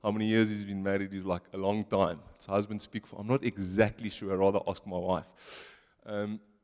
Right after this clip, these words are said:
so I'm driving with her. We're going on a daddy-daughter date. And as we're driving, she says, "Daddy, being a disciple is very difficult." So remember, she's four.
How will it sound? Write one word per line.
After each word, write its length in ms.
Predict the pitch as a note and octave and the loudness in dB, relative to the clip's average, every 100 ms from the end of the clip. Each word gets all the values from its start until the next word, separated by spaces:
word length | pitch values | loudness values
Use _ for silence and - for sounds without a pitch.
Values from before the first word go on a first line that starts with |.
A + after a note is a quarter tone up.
| _ | _
so 320 | - C#3+ C#3+ | -4 2 4
I'm 120 | D3 - | 4 4
driving 420 | D3+ G3 A#3 G#3 | 6 6 4 6
with 200 | F#3 - | 6 6
her. 340 | F3+ F3 F3 - | 4 2 -2 -8
We're 80 | A#2 | -4
going 260 | A#2+ C#3+ D3+ | 4 4 4
on 100 | C#3+ | 2
a 60 | |
daddy-daughter 580 | A#2 B2 B2 A2+ B2 B2+ | 0 -2 -2 -4 -4 -4
date. 340 | A2+ A#2 A#2 - - - - _ _ _ _ _ | 2 4 4 0 -14 -20 -20 _ _ _ _ _
And 540 | A#2+ A#2 A#2 A#2 A#2 A2+ _ _ - | 0 2 4 2 0 -6 _ _ 4
as 180 | G3+ G#3 | 6 6
we're 120 | G3 | 2
driving, 540 | C#3 C3 C3+ C#3 C#3 | 4 8 8 8 2
she 200 | B2 - | -4 -6
says, 580 | C3 - D3 C#3 B2+ - - - _ _ _ - | -4 -2 0 0 -2 -6 -10 -14 _ _ _ 0
"Daddy, 340 | F3+ G#3 G#3 - - _ _ _ _ _ _ _ - | 2 2 -2 -10 -20 _ _ _ _ _ _ _ -4
being 220 | B3+ D4+ | 0 2
a 60 | F#3+ | 0
disciple 680 | C3 - D#3+ D3 - A#2+ | -2 -6 -2 -2 -2 -6
is 120 | G2 | -8
very 340 | E2+ G#2 A2 G2+ | -8 -2 0 -2
difficult." 580 | F#2 - - - - - - - _ _ _ _ _ _ _ _ | -6 -12 -16 -20 -20 -20 -20 -20 _ _ _ _ _ _ _ _
So 120 | A#2+ | -4
remember, 340 | A2+ B2+ E3 | 0 2 0
she's 220 | - A#2+ | -2 -6
four. 400 | - - G#2+ E2 | -12 -4 -2 -2